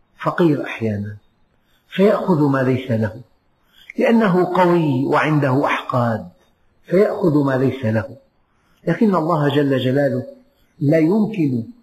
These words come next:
لذاته الكاملة ولأسمائه الحسنى وصفاته الفضلى أن يظلم،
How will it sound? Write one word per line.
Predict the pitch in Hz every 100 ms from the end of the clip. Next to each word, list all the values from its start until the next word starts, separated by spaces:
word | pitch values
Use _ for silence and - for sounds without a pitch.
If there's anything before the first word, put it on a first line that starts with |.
| _ _ _ _ -
لذاته | 147 147 190 185 185 131 135
الكاملة | 120 160 151 135 120 120 117 - _ _ _ _ _ _ _ -
ولأسمائه | 143 160 143 - 185 202 180 151
الحسنى | 135 165 - 139 131 131 - _ _ -
وصفاته | 147 - 143 196 180 175 143
الفضلى | 131 156 135 135 139
أن | 120
يظلم، | 113 107 104 104